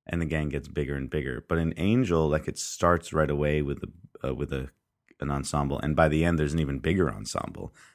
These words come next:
Like, there's, like, I think six of them by the end. If you watch the <laughs> opening credits season by season, it's, like, Angel walking,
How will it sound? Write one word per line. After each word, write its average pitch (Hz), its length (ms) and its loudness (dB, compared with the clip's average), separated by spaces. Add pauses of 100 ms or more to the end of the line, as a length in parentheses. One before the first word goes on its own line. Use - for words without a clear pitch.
(120)
Like, 67 180 -2
there's, 64 180 -6
like, - 220 -8
I 76 60 -6
think 76 160 -4
six - 400 -6
of 80 100 -4
them 50 140 -8
by - 140 -8
the 50 120 -8
end. 50 240 -10 (100)
If 67 160 -4
you 80 120 4
watch 82 260 6
the - 80 -2
<laughs> - 60 -2
opening 80 280 2
credits 80 520 2
season 76 360 -2
by 67 140 -2
season, 76 400 -2 (640)
it's, - 160 0
like, 78 220 4
Angel 76 360 2
walking, 78 520 2